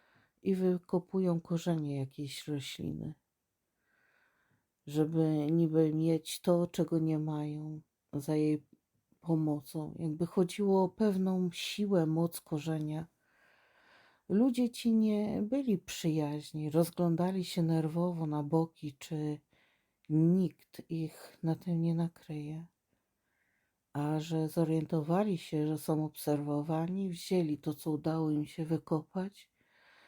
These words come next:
i wsiedli na motory i zaczęli odjeżdżać. W pierwszym odruchu myślałam, że mnie zaczną ścigać na tych motorach.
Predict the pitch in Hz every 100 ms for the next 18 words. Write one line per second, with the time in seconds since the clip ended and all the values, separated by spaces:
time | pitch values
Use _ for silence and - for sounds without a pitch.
0 | _ - 180 - 170 175 170 165 160 160
1 | - 151 156 160 156 160 151 180 156 151
2 | 151 165 160 156 156 156 151 - - _
3 | _ _ _ _ _ _ _ - 156 -
4 | - 214 - 254 180 156 202 202 175 170
5 | - 180 180 175 170 180 170 170 160 180
6 | 175 - 170 156 156 - - - 156 143
7 | 147 135 139 156 139 - 147 147 143 _